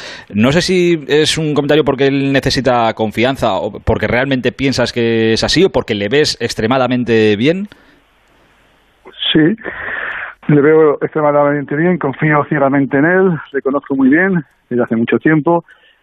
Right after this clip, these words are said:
Speaker 2: Conmigo ha hecho cosas muy importantes en, cuando hemos estado seleccionados con la selección y ha tenido por-, y, bueno, y so-, hemos sido afortunados en, en que ese gran rendimiento nos dio un título sub diecinueve de, y, y porque además, eh, eh, yo creo que un futbolista crece mucho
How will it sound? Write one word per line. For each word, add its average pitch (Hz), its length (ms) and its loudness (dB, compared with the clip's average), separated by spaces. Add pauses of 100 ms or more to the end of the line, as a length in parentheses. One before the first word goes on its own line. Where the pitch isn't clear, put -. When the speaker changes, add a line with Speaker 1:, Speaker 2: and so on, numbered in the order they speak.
(120)
Speaker 2:
Conmigo 147 480 4
ha 139 80 0
hecho 135 180 -4
cosas 131 280 -4
muy 131 160 0
importantes 139 640 -2
en, 127 180 -2
cuando 113 220 -2
hemos 120 200 2
estado 120 280 0
seleccionados 113 400 0
con 110 80 -10
la 107 80 -14
selección 143 320 -2
y 120 160 -2
ha 110 80 -2
tenido 117 240 -18
por-, - 180 -8
y, 117 140 -10
bueno, 113 220 -6
y - 140 -20
so-, 120 180 0
hemos 127 220 0 (340)
sido 127 280 4
afortunados 131 600 0
en, 123 140 -2
en 120 140 -4
que 113 140 2
ese 127 140 0
gran 127 220 4
rendimiento 131 480 4
nos 110 140 -4 (140)
dio 117 220 2 (260)
un 127 160 2
título 123 360 2 (680)
sub 135 100 2
diecinueve 143 480 4
de, 139 680 4 (120)
y, 147 80 4
y 131 60 4
porque 135 300 0
además, 139 400 2
eh, 147 300 4 (680)
eh, 131 180 4
yo 135 80 4
creo 170 180 2
que 151 140 0
un 143 80 0
futbolista 156 460 2
crece 160 260 -2
mucho 151 640 2